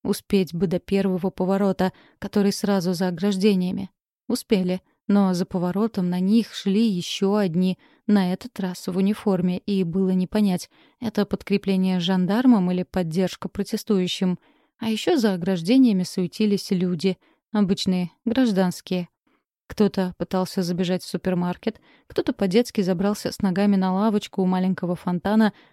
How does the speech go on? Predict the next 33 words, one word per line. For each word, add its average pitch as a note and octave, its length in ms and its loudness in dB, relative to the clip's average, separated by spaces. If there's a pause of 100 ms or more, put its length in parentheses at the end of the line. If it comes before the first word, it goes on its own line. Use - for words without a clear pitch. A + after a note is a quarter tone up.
чтобы F#3 360 -2
не F#3+ 120 2
затоптали. F3+ 680 -4 (340)
Кто-то G3+ 380 2
жался G3+ 380 0
к - 60 -14
стене. G3+ 400 2 (440)
Алиса C4 360 2
пошла A3+ 340 -2
вперёд, G3+ 500 2
навстречу G#3+ 560 0
людям G3+ 320 4
в E3+ 80 -2
униформе, F#3+ 580 0 (360)
обтекая F#3+ 520 -2
людей F#3 360 0
у F3+ 40 -4
стен. F3+ 400 -4 (360)
Следующий G3 560 2
поворот. A#3 480 0 (200)
Снова F#3+ 520 4
рванул F#3 380 0
снаряд, F#3 580 -2
на F#3 240 0
этот - 240 -6
раз F#3 160 -2
совсем G3+ 400 -2
близко. G3+ 460 0 (420)
Потянулся F#3+ 580 0
дым, F#3 320 0 (120)
за F#3+ 180 2
ним F#3+ 240 4
запах. F#3 500 -2